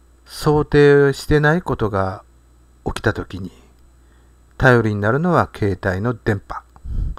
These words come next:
その携帯の電波が届かないかもしれないっていうだけで、ちょっと不安ですよね。もし本当に届かなかったら、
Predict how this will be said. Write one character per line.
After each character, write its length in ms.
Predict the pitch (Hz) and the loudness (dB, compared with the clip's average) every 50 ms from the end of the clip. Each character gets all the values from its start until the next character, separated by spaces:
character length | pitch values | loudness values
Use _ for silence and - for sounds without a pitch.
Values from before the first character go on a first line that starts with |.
| - - - - - - - | -12 -20 -20 -20 -20 -20 -20
そ 220 | - - - - 170 | -20 -8 -2 -2 0
の 140 | 185 175 - | 0 0 -2
携 260 | - - 190 185 180 - | 0 2 2 2 2 0
帯 160 | 180 170 165 165 | 0 -2 0 0
の 140 | 165 156 | -2 -2
電 220 | 156 160 170 170 160 | -2 -2 -2 -2 -2
波 180 | - - 151 | -2 -4 -2
が 340 | 151 185 202 202 151 113 - - - - - - - - - _ - | 0 2 2 2 2 0 -4 -10 -20 -20 -20 -20 -20 -20 -20 _ -2
届 300 | - 160 165 196 208 - | -2 0 0 0 0 0
か 100 | 220 202 | 0 2
な 140 | 185 165 139 | 2 2 0
い 60 | 123 | 0
か 180 | - - 135 | -2 -4 -4
も 100 | 131 113 | -2 -4
し 140 | - - - 127 | -4 -4 0 0
れ 120 | 151 143 | 2 2
な 120 | 135 120 | 4 2
い 40 | 113 | 0
っ 20 | 110 | 0
て 300 | - _ _ - - 117 | -4 _ _ -4 -2 -2
い 80 | 113 | 0
う 140 | 113 113 110 | 0 0 0
だ 120 | 127 123 | -2 -2
け 120 | - 147 147 | -2 -2 -2
で、 400 | 156 202 220 190 131 104 92 - _ - - _ _ _ _ _ _ _ _ _ _ _ _ _ - - - - - | 0 0 2 2 0 0 -2 -8 _ -20 -20 _ _ _ _ _ _ _ _ _ _ _ _ _ -16 -16 -14 -6 -2
ち 80 | - 170 | -2 0
ょ 20 | |
っ 40 | - | 0
と 80 | - | 0
不 140 | 110 - 117 | -2 0 0
安 120 | 107 107 104 | 0 0 -2
で 80 | 101 | -4
す 120 | 92 - 98 | -8 -8 -10
よ 100 | 95 101 | -10 -8
ね。 180 | 123 139 135 - - - - - - - _ _ _ _ _ _ _ _ - | -8 -10 -10 -14 -20 -20 -20 -20 -20 -20 _ _ _ _ _ _ _ _ -4
も 80 | 185 202 | -2 -2
し 100 | - 208 | 0 2
本 200 | 185 220 226 208 | 2 2 2 2
当 100 | - 208 | 0 0
に 80 | 196 | -2
届 240 | - 208 196 208 - | -2 -4 -4 -2 0
か 60 | - 185 | 0 0
な 80 | 175 | 0
か 140 | - - 107 | 0 -4 -6
っ 40 | - | -8
た 200 | _ - 156 156 | _ -4 -2 0
ら、 220 | 156 131 107 - | 0 0 -2 -4